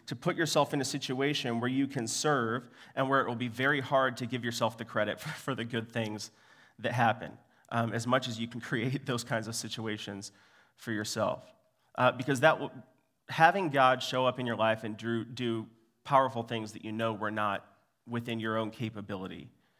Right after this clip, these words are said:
uh, can produce massive, massive, massive joy in our lives. Um, so those are our,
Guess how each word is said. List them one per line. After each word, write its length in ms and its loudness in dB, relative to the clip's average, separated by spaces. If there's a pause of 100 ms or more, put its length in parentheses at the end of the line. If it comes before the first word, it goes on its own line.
(420)
uh, 140 4
can 240 -2
produce 340 -2
massive, 480 0
massive, 480 -4 (260)
massive 600 -4 (480)
joy 360 -6 (1000)
in 80 -10
our 120 -4
lives. 540 -8 (500)
Um, 360 0 (1300)
so 200 6
those 300 4
are 100 6
our, 380 6